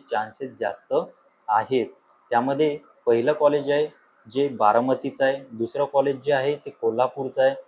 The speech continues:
त्याचा कॉलेज कोड आहे चौऱ्याण्णव पंचेचाळीस, तिसरं कॉलेज आहे चौऱ्याण्णव सेहेचाळीस कोड असणारं, ते सांगलीचं आहे.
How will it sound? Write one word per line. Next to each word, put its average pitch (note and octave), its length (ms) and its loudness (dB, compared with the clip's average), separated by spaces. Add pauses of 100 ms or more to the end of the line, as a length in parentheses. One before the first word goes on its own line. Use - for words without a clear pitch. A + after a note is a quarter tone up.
(120)
त्याचा C#3+ 240 -2
कॉलेज D#3+ 360 2
कोड B2 220 -2
आहे B2 100 4
चौऱ्याण्णव A#2+ 680 0 (260)
पंचेचाळीस, C3+ 560 -2 (320)
तिसरं C#3 240 -2
कॉलेज C#3 380 4
आहे C#3+ 80 0
चौऱ्याण्णव B2+ 520 0
सेहेचाळीस C3 580 -2
कोड D3 220 2
असणारं, D3 400 0 (500)
ते C3 100 4
सांगलीचं C3 600 0
आहे. D3 240 2